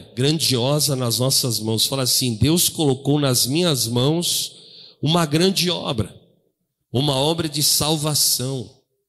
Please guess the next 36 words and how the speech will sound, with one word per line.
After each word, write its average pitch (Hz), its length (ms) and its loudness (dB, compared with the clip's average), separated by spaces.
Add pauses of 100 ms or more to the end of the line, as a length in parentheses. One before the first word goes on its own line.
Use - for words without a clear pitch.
(540)
Quem 240 140 0
está 196 300 0
vindo 139 340 0
hoje 135 300 2
aqui 127 200 -6
na 131 120 -2
igreja 127 360 -2
pela 123 280 -6
primeira 123 420 -2
vez, 120 220 -2
só 170 160 -4
faz 147 200 -4
um 135 120 -2
sinal 110 320 -2
com 113 100 -4
a 107 60 -4
tua 107 160 -4
mão 101 160 -6
para 101 120 -2
eu 95 40 -2
te - 140 -6
conhecer. 90 580 -2
Você 92 240 -4
que - 80 -10
está 120 100 -2
vindo 117 320 -4
hoje 120 220 0
pela 107 200 -6
primeira 110 460 -4
vez, 92 380 -6
tem 120 140 -4
alguém 110 320 -2
que - 580 -18
está - 200 -2
vindo 104 320 -2
hoje? - 720 0